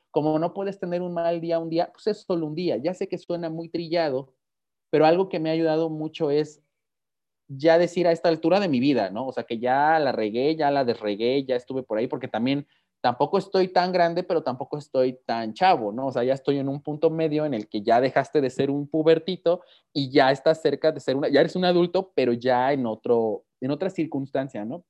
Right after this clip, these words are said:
Yo creo que también mucho tuvo que ver terapia. Amigos, vayan a terapia, es muy importante eso. Tampoco se enganchen, o sea, porque, híjole, también algo que siempre he, he de reconocer es que hay gente que desde el principio me apoyó en esta idea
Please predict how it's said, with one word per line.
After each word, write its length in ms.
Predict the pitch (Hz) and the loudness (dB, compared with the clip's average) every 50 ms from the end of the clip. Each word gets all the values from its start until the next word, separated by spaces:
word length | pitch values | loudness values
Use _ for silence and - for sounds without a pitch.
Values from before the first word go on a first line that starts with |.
| _ _ _ _ _ _ _ _ _ _ _ _ _ _ _ _ _ | _ _ _ _ _ _ _ _ _ _ _ _ _ _ _ _ _
Yo 80 | 180 208 | 2 2
creo 100 | 226 214 | 2 2
que 60 | 220 | 2
también 200 | - 160 165 175 | -2 -2 -2 -2
mucho 160 | 180 175 175 | -4 -6 -4
tuvo 140 | - 170 165 | -4 -4 -2
que 80 | - | -2
ver 100 | 143 139 | -2 -2
terapia. 560 | - 151 131 127 131 131 156 156 170 175 - _ _ | 0 0 0 0 0 0 0 -2 -2 -4 -6 _ _
Amigos, 480 | 117 120 127 131 127 139 143 139 143 | -8 -6 -6 -4 -2 -2 -4 -4 -4
vayan 260 | 127 127 135 143 139 127 | -2 -2 0 0 -2 -4
a 80 | 120 | -6
terapia, 440 | - 113 110 117 - - 135 131 131 | -4 -2 -2 -2 -2 -2 -2 -2 -2
es 100 | 127 127 | -2 -4
muy 340 | 123 127 135 139 160 165 160 | -6 -6 -4 -6 -6 -6 -8
importante 680 | 156 143 - 113 104 _ 117 117 117 _ 113 107 110 | -8 -8 -10 -12 -10 _ -8 -8 -6 _ -4 -2 -2
eso. 340 | 110 107 - 131 170 202 _ _ _ _ _ _ _ _ | -4 -4 -6 -8 -8 -8 _ _ _ _ _ _ _ _
Tampoco 380 | - 127 123 - 143 139 - - | -2 -2 -2 -2 -4 -6 -6 -4
se 120 | - 135 | -4 -4
enganchen, 760 | 123 113 110 123 131 147 143 - - 135 131 131 180 247 _ _ _ _ _ _ _ _ | -4 0 2 2 2 2 0 -2 -2 0 0 0 -2 -6 _ _ _ _ _ _ _ _
o 40 | _ | _
sea, 220 | - 123 123 - | 0 0 0 0
porque, 600 | - 127 123 123 - 120 117 117 117 110 113 _ _ _ _ _ _ _ _ _ _ | -2 -6 -6 -4 -4 -4 -2 -2 -2 -4 -6 _ _ _ _ _ _ _ _ _ _
híjole, 480 | - 156 - 180 143 123 117 110 - - _ _ _ _ _ _ _ | -14 -6 -2 0 0 0 0 -2 -6 -12 _ _ _ _ _ _ _
también 240 | 156 139 151 160 170 | -4 -2 0 0 0
algo 180 | 180 185 180 | 0 -2 -4
que 100 | 185 160 | -6 -12
siempre 420 | - - 160 160 165 170 170 165 156 | -10 -10 -8 -6 -6 -4 -4 -4 -4
he, 400 | - 139 147 151 151 - 151 156 | -4 -4 -6 -6 -6 -6 -4 -2
he 40 | |
de 120 | 156 160 151 | -2 -2 -4
reconocer 480 | 147 143 - 131 123 123 - - 135 | -4 -8 -10 -10 -10 -10 -8 -6 -6
es 140 | 143 147 - | -6 -8 -8
que 100 | _ 139 | _ -6
hay 140 | 131 135 139 | -4 -4 -6
gente 300 | - 147 139 135 151 151 | -6 -10 -10 -10 -12 -10
que 200 | _ 131 117 113 | _ -4 -2 -2
desde 200 | 117 117 113 120 | -2 -2 -4 -6
el 80 | 117 - | -8 -6
principio 320 | 123 123 113 135 - 147 | -8 -10 -10 -8 -8 -6
me 100 | 147 135 | -6 -4
apoyó 240 | - - 113 113 123 | -4 -4 -4 -4 -4
en 80 | 123 | -6
esta 220 | 131 135 - - 117 | -6 -8 -6 -4 -4
idea 440 | 113 110 117 120 131 185 262 - | -2 0 0 0 0 -2 -4 -8